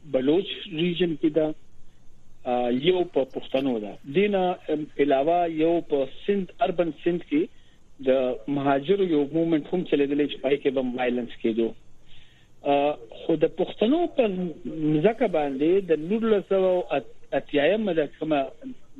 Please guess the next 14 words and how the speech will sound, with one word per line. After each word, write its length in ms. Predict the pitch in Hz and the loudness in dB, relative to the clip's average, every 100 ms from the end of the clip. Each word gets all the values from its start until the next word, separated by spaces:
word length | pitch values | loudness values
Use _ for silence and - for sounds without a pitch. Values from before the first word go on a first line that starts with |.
| 135 | -2
دهایي 300 | 127 139 175 | 2 2 0
چې 140 | - | -2
وه، 160 | 143 135 | 0 0
پښتون 400 | - - 180 160 | -2 -4 -2 2
زلمي 280 | 139 143 139 | 2 2 -2
تحریک، 440 | 120 120 147 - | -2 0 0 2
آ، 1040 | 127 - - - - - - - - 135 | 0 0 -14 -16 -14 -14 -12 -12 -2 0
د 120 | 131 143 | 2 2
هغې 300 | 143 156 254 | 2 2 2
نه 120 | 247 | 2
را 160 | 208 | 2
په 160 | 185 135 | 0 -2
دې 200 | 180 226 | 0 0
خوا، 320 | 214 143 165 | 2 0 0